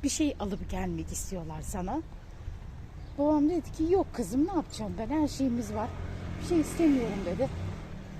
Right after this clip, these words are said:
Ay bizim burası da yokuş. Beni mahvediyor. Neyse. Hastaneye bir gideyim.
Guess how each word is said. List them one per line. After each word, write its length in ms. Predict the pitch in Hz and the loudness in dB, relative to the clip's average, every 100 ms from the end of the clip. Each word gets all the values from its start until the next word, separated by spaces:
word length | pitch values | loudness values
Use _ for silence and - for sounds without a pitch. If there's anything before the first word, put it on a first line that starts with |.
| - - - 254 | -12 -10 -10 -4
Ay 120 | 269 | -4
bizim 220 | 233 269 | 0 0
burası 220 | 247 262 | 0 0
da 40 | 240 | 0
yokuş. 440 | 240 254 294 - - - - - - - - - - | -2 -2 -6 -8 -10 -12 -14 -14 -12 -12 -12 -12 -2
Beni 160 | 269 247 | 0 2
mahvediyor. 640 | 233 196 - 170 175 170 - - - - - - - - - - - - - - - - - - - - - - - - - - - - - 254 | 0 -2 -4 -4 -4 -6 -8 -10 -10 -10 -8 -8 -8 -8 -8 -8 -8 -8 -10 -10 -10 -10 -10 -10 -10 -10 -8 -8 -8 -8 -8 -8 -6 -6 -2 2
Neyse. 280 | 277 - 214 - - - - - - - - | 2 0 -4 -4 -6 -6 -6 -4 -6 -6 -4
Hastaneye 540 | 233 - 247 254 254 220 | -4 -4 -2 0 0 -2
bir 160 | - | -2
gideyim. 220 | 233 285 | 0 2